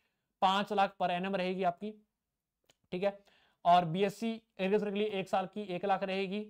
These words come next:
क-, कम्युनिटी साइंस के लिए पचास हज़ार रहेगी साल की, बीबीएससी के लिए पचास हज़ार रहेगी, बीटेक फूड टेक्नोलॉजी के लिए एक लाख एक साल की, और बीटेक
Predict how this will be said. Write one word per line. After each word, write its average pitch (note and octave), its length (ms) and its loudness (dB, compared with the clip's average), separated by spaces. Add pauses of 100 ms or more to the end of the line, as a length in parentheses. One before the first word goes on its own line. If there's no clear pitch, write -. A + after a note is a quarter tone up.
(160)
क-, D#3+ 580 -4
कम्युनिटी F#3+ 380 -2
साइंस F#3+ 240 -6
के G3+ 80 -6
लिए F#3+ 120 -4
पचास F3+ 320 0
हज़ार F#3+ 180 0
रहेगी F#3+ 200 -4
साल F3+ 260 -2
की, G#3 160 -8
बीबीएससी F3 420 -6
के F#3+ 100 -8
लिए F#3+ 260 -4 (360)
पचास F3 260 2
हज़ार F#3+ 200 2
रहेगी, F#3 220 -2
बीटेक F#3 280 -4
फूड G3 160 -6
टेक्नोलॉजी F3+ 340 -6
के F#3+ 60 -6
लिए F#3+ 160 -8
एक E3+ 160 -8
लाख F#3 220 -4
एक F3+ 140 -12
साल F3 220 -2
की, G#3 180 -10 (280)
और E3+ 140 -2
बीटेक G3 260 -2